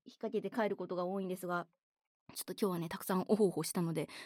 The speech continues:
まっすぐ帰って喉をいたわろうと思います。えー、そんなこんなで、普段結構人並みに飲むんですけれども、一番好きなお酒が、あの、果実酒でして、定番の、あの、梅酒とか柚子酒、それから桃酒、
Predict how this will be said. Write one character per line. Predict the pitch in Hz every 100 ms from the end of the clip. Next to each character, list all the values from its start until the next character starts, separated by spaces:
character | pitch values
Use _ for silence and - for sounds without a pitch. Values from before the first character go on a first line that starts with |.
| -
ま | 185
っ |
す | - 196
ぐ | 175
帰 | - 175
っ |
て | 175 170
喉 | 190 180 160
を | -
い |
た | 165
わ | 175 185
ろ | 180
う |
と | 175 175 -
思 | 175 175
い |
ま | 180 247
す。 | 254 - - - -
え | 208
ー、 | 208
そ | 320
ん |
な | 392
こ | 403
ん | 370
な | 240
で、 | 190 170
普 | - 349
段 | 262 175 - _
結 | 381
構 | 254
人 | - 269
並 | 262 254 247
み |
に | 247 233 -
飲 | 247
む | 262 214
ん |
で | 180 196
す | -
け | 190
れ | 170
ど | 175
も、 | 175 185 170 - - -
一 | 254 233
番 | 381 415 392
好 | - -
き | 415
な | 294
お | -
酒 | 233 240 214
が、 | 240 254 214 175 - -
あ | 196
の、 | 185 185 185
果 | 220
実 | 254 277 330
酒 | 294 277 226 202
で | 180 190
し | -
て、 | - 220 214 190 - -
定 | - 233
番 | 233 226
の、 | 220 214 208
あ | 190
の、 | 185 185
梅 | 208 220
酒 | - 247
と | - 208
か | 185 160
柚 | 175 185
子 | 190
酒、 | 190 - 180 180 202 -
そ | -
れ | 214 208
か | 202
ら | 185 175 - -
桃 | 220 226 240
酒、 | 233 - 208 202